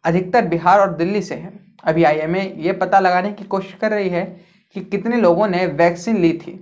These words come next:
हालांकि प्रारंभिक जांच से पता चला है कि उनमें से कुछ ने ही वैक्सीन की दोनों खुराक ली थी। मरने वाले डॉक्टरों में अक्सरियत ने टीके की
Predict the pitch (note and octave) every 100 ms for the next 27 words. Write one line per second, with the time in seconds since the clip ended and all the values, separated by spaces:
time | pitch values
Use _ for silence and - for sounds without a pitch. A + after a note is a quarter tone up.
0 | _ - D#3 D3+ D#3 E3 E3 D#3 D#3+ D#3+
1 | F#3 E3+ E3+ F3+ F3+ - F3 F3 F3 F3+
2 | G#3 A#3 - _ - F#3 G3+ G3+ A3 A#3
3 | A3+ G#3 D#3+ F3 E3 D#3+ - G3+ - D3
4 | D3+ - _ _ - F3 G#3 G#3 F3 F3
5 | D3+ C#3+ - - - _ _ _ D#3+ D#3+
6 | D#3 D#3+ D#3 D3+ F#3+ G#3 F#3+ - - -
7 | F3+ A3 A3+ D3+ F#3 - _ _ _ _
8 | F3+ F#3 A3 A3+ A3+